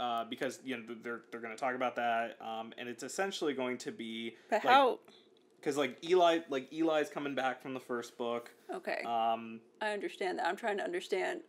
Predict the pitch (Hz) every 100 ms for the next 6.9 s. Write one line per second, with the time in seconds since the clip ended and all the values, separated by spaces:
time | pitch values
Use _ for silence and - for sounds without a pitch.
0 | - 208 208 220 214 214 196 202 190 208
1 | 196 180 175 180 180 175 - 175 175 170
2 | 170 175 - - - 175 202 190 - -
3 | - - - - - - - - - -
4 | - - - - - - - - - -
5 | - - - - - - - 90 - -
6 | - - - - - - - - -